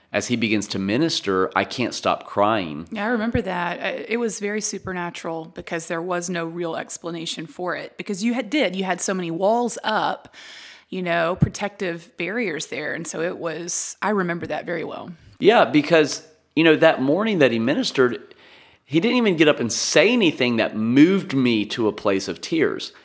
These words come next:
Speaker 1: He literally just got up and stood
Speaker 2: Mm-hmm.
Speaker 1: there for a few moments. Actually, if you ever go back and can find that <laughs> service in our archives on the ramp, it'd be worth watching, because he gets up, doesn't even really say anything at first. He just stands there kind of looking around the room,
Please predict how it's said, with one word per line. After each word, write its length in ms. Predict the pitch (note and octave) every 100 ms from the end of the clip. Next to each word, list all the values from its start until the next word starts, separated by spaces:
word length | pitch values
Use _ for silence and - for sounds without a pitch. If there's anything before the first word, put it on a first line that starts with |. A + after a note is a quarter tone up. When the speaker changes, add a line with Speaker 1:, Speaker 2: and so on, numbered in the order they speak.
| _ _ _
Speaker 1:
He 80 | A#2+
literally 300 | B2+ G3 E3+
just 400 | B2 A#2 G2 F2
got 320 | A#2 A#2+ -
up 520 | B2+ C#3 F#2+ - - A2
and 560 | A2+ A2+ A2 G#2+ F#2+ _ -
stood 280 | F#3+ F3 F#3+
Speaker 2:
Mm-hmm. 80 | F#3+
Speaker 1:
there 140 | D3+
for 180 | B2 A#2+
a 40 |
few 180 | - A#2
moments. 400 | G#2+ F2+ D2+ -
Actually, 300 | - A#2+ -
if 120 | A#2+ A#2+
you 120 | B2
ever 180 | C#3+ D3
go 100 | C#3+
back 280 | C3+ C3+
and 300 | B2 G#2+ F#2 -
can 160 | A2+
find 340 | G2+ A#2+ C3+ C#3
that 340 | B2+ - - B2 -
<laughs> 640 | - G#2+ - - C4 A3 -
service 600 | - - F3 F3+ E3 -
in 80 | C3+
our 160 | A#2+
archives 680 | - C3 D3+ - A2 G#2+ G#2+
on 100 | A2
the 100 | G2+
ramp, 340 | G2+ C#3+ F3+
it'd 120 | A2+ G#2
be 120 | G#2+
worth 300 | A2 A#2 -
watching, 500 | A2+ D3+ G3 C3+ A#2
because 300 | A#2+ C#3 - - - -
he 100 | D3+
gets 140 | F#3+
up, 120 | A#3
doesn't 180 | G#3+ G#3+
even 100 | A3
really 140 | G3+ E3+
say 200 | - E3
anything 380 | G#3 G#3 C#3
at 120 | A#2 -
first. 320 | E3 F#3 D3+
He 80 | C3+
just 220 | B2 -
stands 480 | - B2 F3 F#3+ A#2+
there 300 | G#2 G2 G2+
kind 200 | B2 G2
of 60 | G2+
looking 260 | A#2 C3+
around 200 | A#2+ A2
the 80 | G2
room, 540 | G2 C#3+ D#3 G#2+ G#2